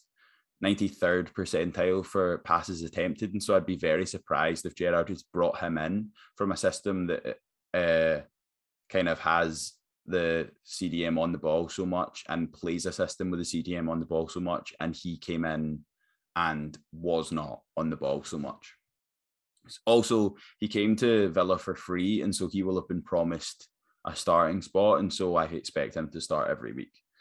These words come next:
Um, and then Palhinha won't get passing tiers 'cause they won't have enough of the ball, but he'll get pa-, uh, tackles tiers, and he's really big, so he has a threat from set pieces as well. And then to touch on some previous points about,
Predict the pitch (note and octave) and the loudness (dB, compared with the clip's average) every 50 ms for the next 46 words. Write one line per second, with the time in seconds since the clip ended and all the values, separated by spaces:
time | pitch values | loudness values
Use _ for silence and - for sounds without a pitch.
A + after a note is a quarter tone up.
0 | _ _ _ _ _ _ _ _ _ G2 G2+ G2+ G#2 G#2 G#2+ G#2+ G#2+ G#2+ A2 A2 | _ _ _ _ _ _ _ _ _ 2 4 6 6 6 8 6 6 6 6 4
1 | G#2+ - - _ _ _ _ _ _ _ _ _ _ - A2 A2 G#2+ G#2+ G#2+ G#2+ | 2 -2 -10 _ _ _ _ _ _ _ _ _ _ 4 6 6 6 6 6 6
2 | A#2 A2 A2 A#2 A#2+ A#2+ A#2 G#2+ G2+ G2 F2 - D2+ - - F2 E2+ E2+ - F#2+ | 6 4 6 6 4 4 4 2 0 -2 -2 -4 -6 -2 2 2 2 2 2 -2
3 | F#2+ G2 - G2+ G2 - - F2 D#2 F2+ E2 D#2 B1+ E2 E2+ D2+ E2+ E2+ E2 - | -4 -4 -2 -4 -4 -4 -6 -8 -6 -4 -4 -2 -2 -2 -2 -2 0 -2 -2 -4
4 | - E2 D#2 - E2 E2 F2 F#2 G2+ G#2 G2+ - - G2 - G2 - - A2+ A2 | -6 -8 -4 0 2 2 4 4 2 0 -2 0 2 2 2 2 -2 -2 -2 0
5 | G#2+ C3 - - - F#2+ F2 A2 B2+ - - G2+ G2 F#2 F2+ F2 - - F2+ A#2+ | 2 0 0 2 4 6 6 6 6 4 4 4 4 6 4 2 0 0 0 0
6 | - - B2+ - - F#2 F#2 E2+ - F2 G2+ G2+ G2+ G2+ G#2+ C#3+ D3 C#3 - - | 0 -2 -8 -6 -2 -2 -2 -2 0 0 0 0 0 -2 -2 0 0 0 2 4
7 | F2+ F2 E2 - - - E2+ F2 F2+ F2 - F#2+ - - F#2 F2+ E2+ - - E2 | 4 2 2 -2 -6 -4 0 0 0 0 0 -4 0 2 4 4 4 2 -4 -8
8 | - - F2 - - - E2 D#2 - D2 D2 C#2 C2 - A#2 B2+ C3 B2 A#2+ G#2+ | -2 -2 -2 -2 -2 -6 -8 -8 -6 -10 -10 -12 -6 2 4 6 8 8 6 4
9 | G2 _ - - - - - - _ _ _ _ _ - G2 G2 G2 G2 F#2+ F#2 | 2 _ -20 -20 -20 -20 -20 -20 _ _ _ _ _ 0 2 4 6 4 4 4
10 | F2+ F2+ F2+ F2+ F2 D#2+ - - - G2 F#2+ F#2 F2+ - _ _ _ _ _ _ | 4 2 2 0 -2 -4 -4 -2 0 2 4 2 2 0 _ _ _ _ _ _
11 | - A#2+ A2+ - - - G#2+ G2+ - - F#2 F2+ - D3 C#3 C3 C3+ B2+ A#2+ - | 4 4 4 4 2 0 0 0 2 0 -4 0 2 2 2 4 2 0 0 2
12 | _ A2 G#2+ G2+ G2 D2 - - F#2 D2+ E2+ E2+ E2+ E2+ E2 | _ 4 4 6 4 2 0 -4 0 2 2 2 2 2 -2